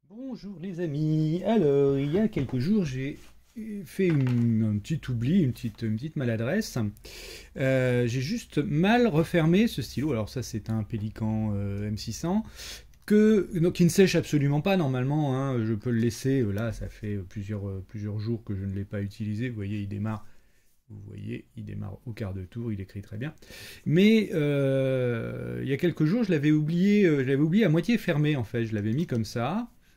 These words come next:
je l'avais fait, et, et en l'occurrence, il, il y a de l'air qui passait. Du coup, qu'est-ce, qu'est-ce qui s'est passé ? Il est resté comme ça peut-être pendant une semaine,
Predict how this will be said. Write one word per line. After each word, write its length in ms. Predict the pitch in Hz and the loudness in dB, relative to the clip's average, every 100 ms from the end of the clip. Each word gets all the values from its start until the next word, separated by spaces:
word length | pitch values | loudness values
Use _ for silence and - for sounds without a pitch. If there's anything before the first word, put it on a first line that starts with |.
| _ _ | _ _
je 60 | 131 | -8
l'avais 160 | 131 139 | -6 -6
fait, 160 | 208 | -6
et, 500 | - 151 147 - 135 | -4 -2 -4 -4 -4
et 60 | 135 | -2
en 60 | 135 | -2
l'occurrence, 560 | 143 - 139 208 202 | -2 -2 0 0 0
il, 80 | 135 | -4
il 280 | 127 127 131 | -6 -6 -2
y 60 | 123 | -2
a 60 | |
de 100 | 120 | 2
l'air 160 | 175 - | 0 0
qui 140 | 131 | -4
passait. 400 | 117 107 170 240 - | -4 -2 -2 -4 -6
Du 120 | 131 | -8
coup, 220 | 131 240 240 | 0 0 0
qu'est-ce, 340 | - 123 165 | -4 -8 -6
qu'est-ce 260 | - 160 127 | -2 -4 -2
qui 60 | |
s'est 140 | 120 113 | -2 -2
passé ? 260 | 104 196 | -2 0
Il 100 | 208 | 0
est 60 | 127 | 0
resté 260 | 117 107 117 | -2 -2 -4
comme 100 | 110 | -4
ça 140 | 131 | -4
peut-être 200 | 117 110 | -6 -6
pendant 220 | 110 107 | -4 -2
une 80 | 123 | -2
semaine, 440 | - 110 120 202 | -4 -4 0 0